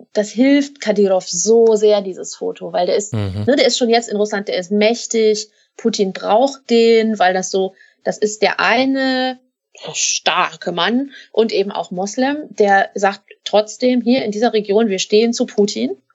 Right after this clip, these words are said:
Speaker 1: Äh, der ist extrem loyal, aber dafür kriegt er natürlich, ich meine, es ist kein Wunder, dass Grosny heute so aussieht, wie es aussieht, ne?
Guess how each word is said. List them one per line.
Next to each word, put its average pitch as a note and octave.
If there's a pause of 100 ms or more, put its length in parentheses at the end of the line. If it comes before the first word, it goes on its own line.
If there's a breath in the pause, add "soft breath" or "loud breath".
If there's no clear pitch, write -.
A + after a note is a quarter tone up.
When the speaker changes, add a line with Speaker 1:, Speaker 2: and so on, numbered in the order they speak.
(420)
Speaker 1:
Äh, F#3
der G3+
ist -
extrem A3+
loyal, A3+
aber G3+
dafür G#3
kriegt B3
er A3
natürlich, C4
ich F#3+
meine, G3
es -
ist -
kein C#4+
Wunder, F#4+
dass F#3
Grosny F3
heute E3+
so F3
aussieht, E3+
wie F3
es E3
aussieht, -
ne? C4+